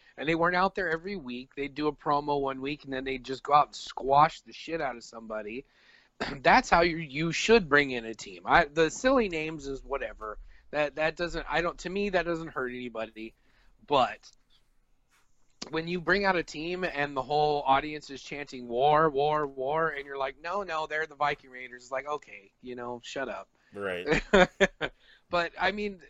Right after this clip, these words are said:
Speaker 1: they, they started okay with them, and then it just, once they get, once they elevate them up to where they're in the mix for the title, then, yeah, they're gonna lose.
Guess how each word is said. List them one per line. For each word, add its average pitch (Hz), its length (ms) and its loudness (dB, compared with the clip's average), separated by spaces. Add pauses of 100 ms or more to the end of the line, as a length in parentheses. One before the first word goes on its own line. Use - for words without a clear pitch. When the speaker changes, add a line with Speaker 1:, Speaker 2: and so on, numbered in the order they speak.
(100)
Speaker 1:
they, 202 240 -2 (140)
they 202 160 0
started 254 500 4
okay 151 380 -2
with 135 200 -10
them, 151 320 -10 (120)
and 165 160 -10
then 165 200 -6
it 165 120 -8
just, 175 240 -14
once 170 300 -4
they 208 120 -2
get, 165 240 -12 (140)
once 196 240 -2
they 240 180 0
elevate 170 540 0
them 151 180 -6
up 151 200 0
to 160 120 -10
where 143 220 -6
they're 131 340 -6
in 143 320 -8 (320)
the 147 140 0
mix 147 600 -4 (280)
for 165 100 -4
the 156 100 0
title, 151 520 0
then, 156 340 -4 (100)
yeah, 151 220 4
they're 143 160 0
gonna 170 220 -2
lose. 151 580 -6